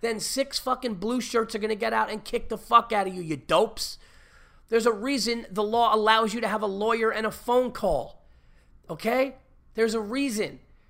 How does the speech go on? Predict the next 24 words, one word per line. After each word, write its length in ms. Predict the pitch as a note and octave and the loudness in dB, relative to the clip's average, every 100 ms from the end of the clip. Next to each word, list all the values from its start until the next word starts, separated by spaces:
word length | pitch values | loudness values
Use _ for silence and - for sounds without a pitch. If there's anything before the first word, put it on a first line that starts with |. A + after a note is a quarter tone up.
| _ - _ | _ -20 _
And 80 | G#3+ | -6
if 80 | A3+ | -4
you 80 | A#3 | -4
can't 300 | - C4+ - | -2 -2 0
get 160 | B3+ C#4+ | 4 4
a 60 | |
lawyer, 420 | A#3+ F#3 A3+ C4 B3+ | 4 2 0 0 -2
they 100 | A3 | -4
will 160 | B3 B3+ | -4 -4
fucking 440 | - C4 C#4 A#3 | 0 0 0 -4
give 260 | - E4 C#4 | 2 2 2
you 180 | B3 | -2
one. 340 | G#3 F#3 D#3+ B2+ | 0 0 0 -2
They 120 | G#3 | -4
tell 320 | - C#4+ D4 | 0 4 4
you 100 | C4+ | 4
that 200 | C4 C4 | 2 2
when 100 | C4 | 2
they 100 | C#4 | -2
fucking 360 | - C#4 B3+ B3+ | -2 -4 -2 -2
arrest 340 | B3+ C#4 - | 0 0 -2
you. 60 | G3+ | -12
Stop 380 | - A#3+ C4+ C4+ | -8 -4 -4 -2
resisting 640 | A3 E3+ C4 - B3 B3 | -4 -2 -4 -2 -4 -4